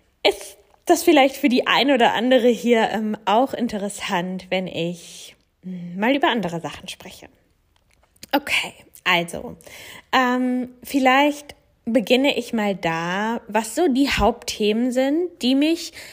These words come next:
auf, mm, ja, quasi innerhalb meines Yoga-Weges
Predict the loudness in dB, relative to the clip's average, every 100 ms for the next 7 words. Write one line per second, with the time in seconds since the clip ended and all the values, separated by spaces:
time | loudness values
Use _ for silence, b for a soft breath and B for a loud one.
0 | B -10 -10 -14 -14 -14 -12 -14 -20 _
1 | -2 2 2 0 -4 -2 0 0 0 2
2 | 0 0 -2 -2 -2 0 0 -2 -4 -8
3 | -10 0 4 4 2 -2 -4 -2 -2 0
4 | 0 0 -4 -14